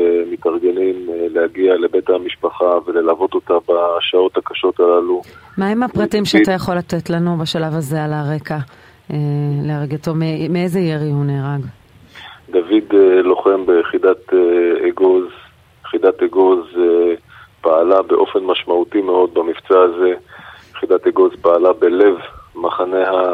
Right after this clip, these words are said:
Speaker 1: הפליטים, אה, חתרה למגע, הייתה התקפית, נלחמה במחבלים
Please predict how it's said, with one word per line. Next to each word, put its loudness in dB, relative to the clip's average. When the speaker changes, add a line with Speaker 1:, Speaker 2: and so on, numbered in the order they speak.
Speaker 1:
הפליטים, -4
אה, -4
חתרה 0
למגע, 2
הייתה 0
התקפית, -2
נלחמה -4
במחבלים 0